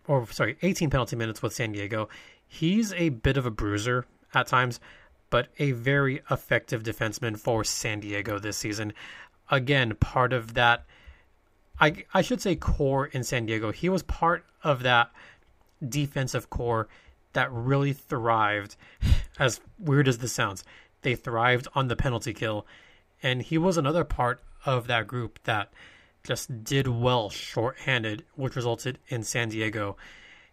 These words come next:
now leading the league, and they finish the A H L season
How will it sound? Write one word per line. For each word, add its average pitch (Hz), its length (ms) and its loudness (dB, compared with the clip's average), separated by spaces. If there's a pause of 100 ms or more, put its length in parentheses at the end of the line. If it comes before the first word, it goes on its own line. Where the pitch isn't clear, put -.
(140)
now 110 560 0 (340)
leading 135 380 0
the 123 100 -2
league, 113 400 -2 (240)
and 117 160 -2
they 117 100 0
finish - 800 -4 (480)
the 120 220 -8
A - 20 4
H 110 280 0
L 110 100 -2
season 110 420 -6